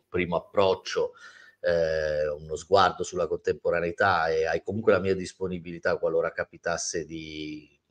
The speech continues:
di, diciamo così, di poter interloquire insieme al pubblico, insieme alle persone che, che seguono il canale,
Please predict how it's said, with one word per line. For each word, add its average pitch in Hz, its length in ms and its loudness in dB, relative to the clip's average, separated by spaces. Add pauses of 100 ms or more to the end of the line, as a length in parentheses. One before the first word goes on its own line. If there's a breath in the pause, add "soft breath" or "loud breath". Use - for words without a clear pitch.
(160)
di, 82 200 -12 (360)
diciamo 82 320 -4
così, 85 220 -4
di 80 140 -8
poter 87 380 2
interloquire 85 1000 2 (420 loud breath)
insieme 92 640 4
al 85 160 0
pubblico, 95 800 4
insieme 87 260 -2
alle 87 100 2
persone 87 440 -4
che, 80 420 2
che 85 100 -4
seguono 82 380 -2
il 78 60 -6
canale, 87 800 4